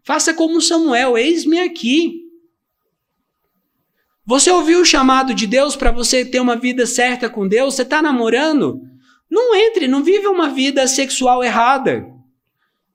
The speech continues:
Não tenha vida sexual antes do casamento. Case e viva corretamente diante de Deus.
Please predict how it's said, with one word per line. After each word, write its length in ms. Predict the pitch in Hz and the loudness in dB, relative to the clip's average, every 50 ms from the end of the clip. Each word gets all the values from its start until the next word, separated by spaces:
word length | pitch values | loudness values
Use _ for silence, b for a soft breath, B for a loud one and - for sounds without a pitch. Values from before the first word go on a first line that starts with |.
| _ _ _ _ _ _ _ - | _ _ _ _ _ _ _ -2
Não 220 | 294 403 453 453 | 0 2 2 4
tenha 300 | 440 440 440 440 415 370 | 4 4 4 4 2 0
vida 260 | 277 277 294 302 339 | 0 -2 0 0 0
sexual 560 | 320 - 320 302 302 - 285 285 277 277 269 | 0 0 -2 -2 -2 -2 -2 0 0 0 0
antes 200 | 269 302 320 - | 0 0 -2 -2
do 120 | - 277 277 | -4 -6 -4
casamento. 800 | - 302 277 269 254 269 240 226 214 233 277 277 277 254 - - | -2 -2 -2 -2 -2 -2 -2 0 0 0 0 -2 -2 -6 -6 -2
Case 460 | - 247 247 277 330 370 359 320 277 | 0 0 2 2 2 0 -2 -2 -2
e 40 | 247 | -4
viva 400 | 254 254 262 277 320 330 349 330 | -4 -2 -2 -2 -2 0 -2 -2
corretamente 680 | 330 330 294 285 330 320 320 302 262 277 302 311 311 294 | -2 -2 -2 -2 -2 -2 -2 -2 -2 -2 -2 -2 -4 -4
diante 320 | 277 277 277 285 277 - | -4 -4 -4 -4 -4 -4
de 100 | 247 233 | -6 -6
Deus. 680 | 220 220 226 233 277 302 285 226 - - - - _ | -4 -2 0 0 0 -2 -2 -6 -8 -10 -12 -14 _